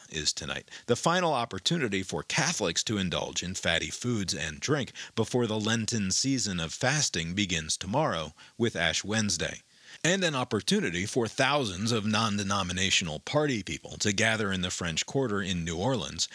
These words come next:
to get drunk and parade around half naked before embarking on a lifetime of precisely that sort of behavior,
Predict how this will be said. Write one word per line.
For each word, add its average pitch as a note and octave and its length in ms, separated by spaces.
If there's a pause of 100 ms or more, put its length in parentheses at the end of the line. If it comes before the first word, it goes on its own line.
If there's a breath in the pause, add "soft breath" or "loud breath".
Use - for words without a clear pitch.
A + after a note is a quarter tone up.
(140)
to A#2+ 100
get F#2+ 220
drunk G2+ 400
and A#2+ 120
parade G2 320
around D#2+ 360
half D#2+ 260
naked G#2 460
before C3 340
embarking G2 460
on G2+ 100
a G#2 60
lifetime D#2+ 500
of D#2+ 180
precisely B2 720
that F2 260
sort D2+ 240
of D2+ 140
behavior, G2+ 520